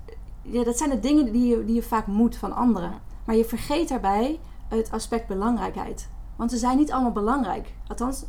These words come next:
Speaker 1: misschien voor een ander, maar niet per se voor jou. En ik denk dat daar het grote verschil in zit. Als, als je je laat leiden door alle, alles wat er op je afkomt, dan laat je eigenlijk leiden door de waan van de dag.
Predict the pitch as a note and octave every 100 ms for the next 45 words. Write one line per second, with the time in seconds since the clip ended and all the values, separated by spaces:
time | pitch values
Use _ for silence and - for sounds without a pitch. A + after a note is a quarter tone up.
0 | - A#3+ - C#4+ A#3 G3+ - D4+ G3 G#3+
1 | B3+ - G#3 - F#3+ G3 F#3+ A3 F3+ G3+
2 | - - - - A3+ A3+ A#3+ A3 G#3+ C4
3 | D4 - A3 A3+ F#3+ - A#3+ A3+ F#3 F3
4 | F3 - G#3 - - - A#3+ B3 A#3 A3
5 | G#3 - - - - F#3+ A3 D4+ C4 F#3+
6 | F#3 - B3+ D4 B3 G3 - - D4 C#4+
7 | A3+ A3+ - A3 - C#4 - D4+ G4 -
8 | G3 G3+ C4 - - G#3+ F#3+ G3 G3+ G3+
9 | G3 F#3 G3 A3 A3 F#3 F3 G#3 - -